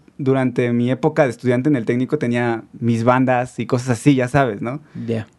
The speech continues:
Speaker 1: Este, mi otra vida, ¿no? De música popular.
Speaker 2: <laughs>
Speaker 1: Pero,
Speaker 2: La
Speaker 1: y
Speaker 2: de
Speaker 1: tocaba
Speaker 2: todos.
Speaker 1: bastante, ¿no? Y to-, y componía.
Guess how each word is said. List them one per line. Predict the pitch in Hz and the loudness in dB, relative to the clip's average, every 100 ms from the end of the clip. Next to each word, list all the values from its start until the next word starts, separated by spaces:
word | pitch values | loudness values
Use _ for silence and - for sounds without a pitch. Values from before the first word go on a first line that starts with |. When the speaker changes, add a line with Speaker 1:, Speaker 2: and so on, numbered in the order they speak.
| - | -6
Speaker 1:
Este, | 113 107 - - 110 110 | -6 -6 -14 -2 0 2
mi | 139 | 2
otra | 147 151 | 2 2
vida, | 147 151 127 120 | 4 2 0 -2
¿no? | 131 | -2
De | 131 | -2
música | 123 131 151 123 | 0 -2 -2 -2
popular. | 113 113 120 123 143 165 147 | -2 -2 0 0 2 0 0
Speaker 2:
<laughs> | 143 - | -4 -2
Speaker 1:
Pero, | 139 139 143 | 0 0 0
Speaker 2:
La | 127 | 0
Speaker 1:
y | |
Speaker 2:
de | 127 | 0
Speaker 1:
tocaba | 165 180 214 | 2 4 4
Speaker 2:
todos. | 180 | 2
Speaker 1:
bastante, | - 214 208 160 | 0 -2 2 0
¿no? | 135 170 226 - - | 2 -2 -4 -4 -2
Y | 139 135 135 131 | 0 2 0 2
to-, | 139 - | 0 0
y | 147 | 0
componía. | 143 135 147 185 170 | 0 2 2 2 0